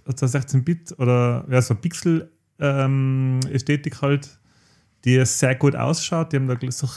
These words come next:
ziemlich viel Mühe gegeben. Die, also was man so sieht, die Charaktere von Blasphemous, die Gegner und so, die sn-, schauen alle wirklich irre aus. Und, ähm,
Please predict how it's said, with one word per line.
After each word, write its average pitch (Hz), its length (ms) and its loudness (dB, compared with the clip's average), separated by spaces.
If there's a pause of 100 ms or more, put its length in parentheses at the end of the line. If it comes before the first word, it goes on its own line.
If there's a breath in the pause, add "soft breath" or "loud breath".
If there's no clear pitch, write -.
(100)
ziemlich 147 220 -4
viel 131 140 2
Mühe 156 280 4
gegeben. 139 480 -4 (640 soft breath)
Die, 117 100 0 (180)
also 120 300 0
was 120 180 0
man 123 80 2
so 110 140 -4
sieht, - 320 -6
die 127 60 -2
Charaktere 127 580 -2
von 123 220 -2
Blasphemous, 123 500 -2
die 117 140 -8
Gegner 127 340 2
und 120 100 2
so, 123 100 -2
die 113 100 -2
sn-, 123 260 -2
schauen 120 180 0
alle 123 400 0
wirklich 135 280 -4 (160)
irre 143 320 4
aus. 131 380 -2 (580 soft breath)
Und, 113 520 4
ähm, 110 560 2